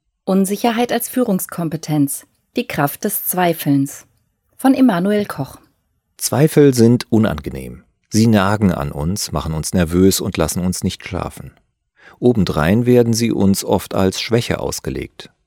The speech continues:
Speaker 2: Gerade Führungskräfte legen daher Wert darauf, über jeden Zweifel erhaben zu sein. Doch das ist ein Fehler. Denn Zweifel können ein sehr wirkmächtiges Führungstool sein.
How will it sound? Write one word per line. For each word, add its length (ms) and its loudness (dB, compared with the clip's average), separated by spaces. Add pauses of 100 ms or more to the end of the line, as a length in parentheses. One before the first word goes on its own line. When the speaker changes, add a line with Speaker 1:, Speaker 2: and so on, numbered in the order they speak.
(220)
Speaker 2:
Gerade 400 2
Führungskräfte 800 0
legen 240 4
daher 400 2
Wert 380 0
darauf, 480 0
über 220 0
jeden 360 2
Zweifel 640 -2
erhaben 520 -4
zu 120 -10
sein. 380 -12 (640)
Doch 200 2
das 400 0
ist 160 -2
ein 140 -2
Fehler. 480 -2 (440)
Denn 240 -4
Zweifel 720 0
können 380 0
ein 260 -2
sehr 380 2
wirkmächtiges 800 0
Führungstool 720 -2
sein. 360 -10